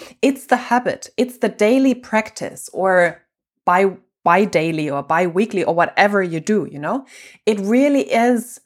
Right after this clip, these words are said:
that you do it consistently, and then also journaling, the energy behind it,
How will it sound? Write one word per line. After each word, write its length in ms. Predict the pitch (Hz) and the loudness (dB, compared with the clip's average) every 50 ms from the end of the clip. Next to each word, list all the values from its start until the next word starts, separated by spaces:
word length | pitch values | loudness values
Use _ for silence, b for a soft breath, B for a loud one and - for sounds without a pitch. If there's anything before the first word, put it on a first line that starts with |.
| _ _ _ _ - | _ _ _ _ -2
that 180 | 202 214 214 | 0 0 2
you 80 | 247 233 | 0 0
do 160 | 240 233 247 | 2 2 0
it 140 | 277 269 - | 0 0 -2
consistently, 1040 | - 240 220 202 - - 285 311 - - - 370 302 254 - 180 185 233 294 - - B B B B B B _ | -2 -2 -2 -2 -2 -2 -2 -4 -4 -6 -4 -2 -2 -2 -2 -2 -2 -2 -2 -4 -8 B B B B B B _
and 300 | - 233 240 226 208 185 | 0 0 2 2 0 0
then 500 | 180 220 269 320 294 247 262 330 349 - _ _ _ _ _ _ | 2 2 2 4 2 2 2 0 -2 -8 _ _ _ _ _ _
also 300 | - 247 330 - - 392 | 0 0 0 2 0 -2
journaling, 720 | 294 269 - 202 240 311 381 370 285 180 151 151 - 156 156 | -2 0 0 2 2 2 2 0 -2 -2 -4 -8 -10 -10 -6
the 220 | - 202 - - | -4 -4 -2 0
energy 380 | 202 220 254 285 311 254 233 226 | 2 2 2 2 2 0 0 -2
behind 420 | 202 220 185 190 196 202 208 202 | -2 -2 -2 -2 -2 -2 0 0
it, 160 | 214 226 220 | -2 -4 -4